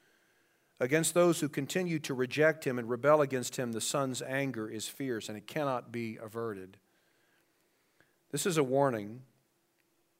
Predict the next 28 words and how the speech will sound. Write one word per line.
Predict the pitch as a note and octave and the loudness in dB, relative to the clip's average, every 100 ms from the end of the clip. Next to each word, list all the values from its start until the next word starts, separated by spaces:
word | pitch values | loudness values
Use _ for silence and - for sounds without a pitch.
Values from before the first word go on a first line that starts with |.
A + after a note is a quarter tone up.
| _ _ - _ - | _ _ -20 _ -8
to | A#2+ | -2
those | B2+ C3 B2+ B2 - - _ _ _ _ - | 2 4 2 0 -8 -14 _ _ _ _ -4
who | C#3 | 0
have | C3+ A#2 | 2 0
never, | A#2+ C#3 C#3+ C#3+ C#3+ | 2 4 4 2 0
with | C#3 A#2+ | -4 -6
brokenness | A2+ B2+ C#3+ D#3 D#3+ D3 D3 C#3+ - | -2 2 4 4 0 -2 -4 -4 -6
and | A#2 A2 | -8 -8
contrition | A2 G#2+ - C#3+ - C#3+ C3+ | -10 -8 -4 -2 -2 -6 -4
over | C3 A#2+ | -4 -2
sin, | A#2 - C3 A2+ F#2+ G2 _ _ _ _ _ _ _ _ _ _ _ - | -4 -4 -4 -6 -8 -12 _ _ _ _ _ _ _ _ _ _ _ -6
acknowledged | A#2+ A#2 B2+ D3+ D#3 B2+ | -4 2 6 6 6 2
their | C#3 | 0
rebellion | C3+ A#2+ A#2 A2+ A2 A2 A2 _ _ | 0 -2 -2 -2 -4 -8 -12 _ _
and | A2+ G2+ | -16 -14
kissed | - D#3 - - | -8 -6 -6 -6
the | |
Son. | A#2 - B2+ A2 | -4 -2 -4 -4
In | G#2+ | -6
other | A2+ A#2 | -8 -6
words, | G#2 G2+ - - _ _ _ _ | -6 -8 -10 -14 _ _ _ _
demonstrated | C3 C#3 D#3 - - A#2 G#2 | 0 2 0 -2 0 0 0
their | A#2 C#3+ | 2 2
faith, | D3 - G#2 G2 G2+ _ _ - | 0 -2 -4 -6 -14 _ _ -6
their, | B2+ A#2+ C3 - | -2 -2 -4 -4
their | C3 A#2+ - | -2 -2 0
ultimate | C#3+ D#3+ D#3+ E3 D#3 | 4 4 4 0 -2
dependence | D3 - E3 C#3+ A2+ G2+ G2+ - | -4 -4 -2 0 -2 -8 -10 -10